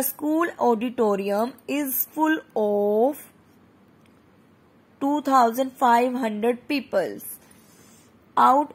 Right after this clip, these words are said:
of these, two thousand two hundred eighteen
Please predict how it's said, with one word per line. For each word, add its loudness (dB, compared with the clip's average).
of 2
these, -4
two -2
thousand 2
two -2
hundred -2
eighteen -6